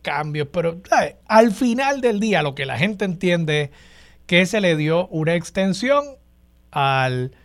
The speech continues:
actual presidente José Luis Dalmau hasta diciembre del veinte veintitrés, que se canceló la elección de febrero en la cual se iba a escoger el presidente del partido,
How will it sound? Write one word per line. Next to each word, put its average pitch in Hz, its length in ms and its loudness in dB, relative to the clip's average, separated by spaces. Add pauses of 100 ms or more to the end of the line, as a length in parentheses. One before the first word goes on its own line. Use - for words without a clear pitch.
(460)
actual 135 340 -4
presidente 185 760 0 (340)
José 131 280 -8
Luis 131 180 -6
Dalmau 214 540 0
hasta 151 480 -2
diciembre 170 500 -2
del 151 120 -2
veinte 147 280 -4
veintitrés, 170 480 0
que 156 140 -2
se 139 160 -8
canceló 120 580 -4
la 170 120 6
elección 170 580 0 (480)
de 156 240 0
febrero 208 640 2
en 151 60 -2
la 139 140 -4
cual 139 160 -4
se 143 120 -8
iba 143 120 -2
a - 40 -4
escoger 160 300 0
el 156 100 -2
presidente 147 580 -4
del 151 140 -4
partido, 208 580 -2